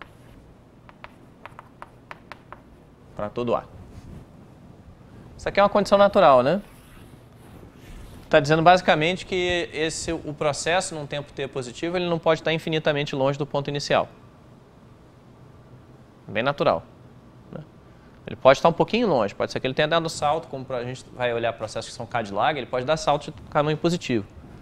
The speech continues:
Mas ele não pode, a gente pelo menos tá pedindo isso por enquanto,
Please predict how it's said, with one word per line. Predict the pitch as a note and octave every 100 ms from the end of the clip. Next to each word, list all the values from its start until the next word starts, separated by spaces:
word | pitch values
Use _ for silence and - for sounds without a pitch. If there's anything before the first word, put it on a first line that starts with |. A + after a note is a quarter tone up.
| - - - - - - - - -
Mas | A#2
ele | D3+
não | G3 A3
pode, | D3+ D3 E3 F#3+ A#3+ - - - A2+
a |
gente | A2+ A#2
pelo | B2
menos | B2 D3+
tá | E3
pedindo | E3+ C3 D#3 B2+
isso | B2+ -
por | A#2+
enquanto, | A2 A2 B2 G3+